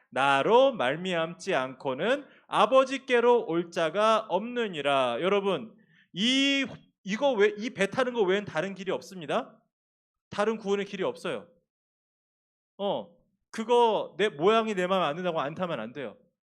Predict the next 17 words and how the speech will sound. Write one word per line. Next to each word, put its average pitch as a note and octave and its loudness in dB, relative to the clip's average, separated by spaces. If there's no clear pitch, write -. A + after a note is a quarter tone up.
유일한 F#3+ -4
길이에요. C3 -12
그리고 A#3 -2
뭐예요? A3 0
우리는요, B3 -6
어떤 G#3 -4
문제도 B3+ -6
해결이 C#4+ -6
안 F#3 -4
돼요. G#3 -6
여러분, F#3 -8
이 A#3 -2
상태 A#3+ -4
내가 F#3 -4
해결할 A3 -2
수 A3 -10
있나요? E3+ -6